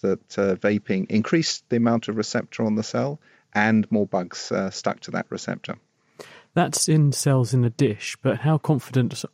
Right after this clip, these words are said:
Speaker 2: are you that that represents what's going on in one of your patients?
Speaker 1: Yes, to address that, what we took was a group of, uh, vapors.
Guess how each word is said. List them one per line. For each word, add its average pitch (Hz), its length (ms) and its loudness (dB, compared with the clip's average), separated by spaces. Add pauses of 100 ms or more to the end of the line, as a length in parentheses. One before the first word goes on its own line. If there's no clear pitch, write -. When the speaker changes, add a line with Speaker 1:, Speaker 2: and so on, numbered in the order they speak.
(100)
Speaker 2:
are 127 160 2
you 110 360 -2 (100)
that 110 200 -2
that 120 220 0
represents 110 600 0
what's 107 180 -2
going 113 260 2
on 110 240 2 (340)
in 127 100 2
one 117 120 4
of 110 80 0
your 113 120 2
patients? - 560 -6 (200)
Speaker 1:
Yes, 120 340 2
to - 120 -6
address 120 380 0
that, 107 400 0 (320)
what 107 240 0
we 110 80 2
took - 480 -4
was 98 200 0
a 98 120 0
group 113 320 -2
of, 95 360 0
uh, 92 200 2
vapors. 87 680 -2